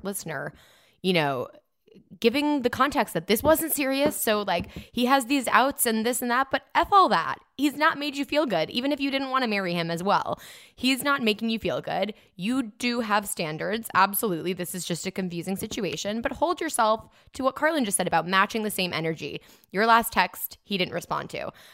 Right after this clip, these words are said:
As much as it feels like it would be so satisfying to send a long paragraph and be like, "Hey," it's just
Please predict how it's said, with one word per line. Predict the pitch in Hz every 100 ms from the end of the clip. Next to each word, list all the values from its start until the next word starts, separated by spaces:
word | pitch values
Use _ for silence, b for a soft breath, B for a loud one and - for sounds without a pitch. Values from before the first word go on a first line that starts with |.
| B 214
As | 190
much | 190 190
as | 220 190
it | 170 _
feels | - 180 180 170
like | 165
it | 170
would | 170
be | 156
so | - - 170 151
satisfying | 151 151 156 165 160
to | 160
send | 165 151
a | 151 147 170
long | 156 156
paragraph | - 277 262 226 208
and | 180 160
be | 160
like, | 151 -
"Hey," | 202 165 - B B B B -
it's | 220
just | 214 -